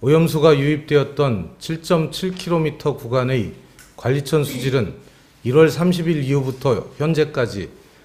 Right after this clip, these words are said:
특정 수질 유해물질과 생태 독성, 색도 등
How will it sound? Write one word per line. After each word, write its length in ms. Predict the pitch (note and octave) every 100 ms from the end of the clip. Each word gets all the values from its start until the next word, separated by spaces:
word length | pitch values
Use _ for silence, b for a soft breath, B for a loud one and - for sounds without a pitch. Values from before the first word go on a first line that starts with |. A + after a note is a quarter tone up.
| B -
특정 460 | D#3 - F#3+ F3+
수질 320 | F3+ D#3 D#3+ C#3
유해물질과 800 | C#3+ C3+ B2 B2 A#2 G2+ D#2+ -
생태 480 | - D3+ E3 F3 D#3
독성, 480 | A#2 - - G2+ - B B B
색도 440 | - E3+ - F3 C#3
등 300 | C#3+ F2+